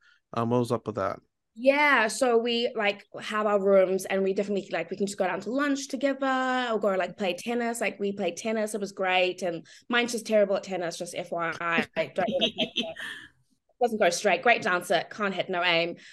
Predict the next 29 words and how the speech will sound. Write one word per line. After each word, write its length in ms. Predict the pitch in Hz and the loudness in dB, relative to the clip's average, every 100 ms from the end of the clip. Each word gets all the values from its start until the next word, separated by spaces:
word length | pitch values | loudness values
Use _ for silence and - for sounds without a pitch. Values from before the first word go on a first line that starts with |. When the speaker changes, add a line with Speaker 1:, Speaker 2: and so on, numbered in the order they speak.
| - 320 | -10 4
Speaker 2:
Um, 400 | 202 185 185 196 | 6 6 4 0
Speaker 3:
<laughs> 60 | 285 | 2
Speaker 2:
yeah, 100 | 262 | 0
so 180 | - 285 | 2 6
it 60 | 294 | 6
was 140 | 294 | 6
really 160 | 302 330 | 0 -2
fun 200 | 320 277 | 0 0
to 80 | 254 | -2
have, 100 | 220 | -2
like, 100 | 214 | 0
another 220 | 208 196 202 | 0 0 -4
couple, 580 | - - 190 185 180 - _ _ | -6 -2 2 2 -2 -10 _ _
so, 100 | - | 0
you 80 | 185 | 4
know, 180 | 165 165 | 6 4
more 180 | 180 175 | 2 0
couples 260 | 170 180 | -2 -2
start 180 | 180 - | -2 -6
to 80 | 185 | -4
join 280 | 190 180 170 | 0 2 2
us 180 | 165 170 | -2 -4
'cause 100 | 190 | -6
we 40 | |
start 180 | 190 185 | -4 -6
to 60 | 202 | -4
do, 120 | 180 | -2
like, 260 | 170 165 190 | -2 -4 -2
more 380 | 175 170 165 | 0 2 2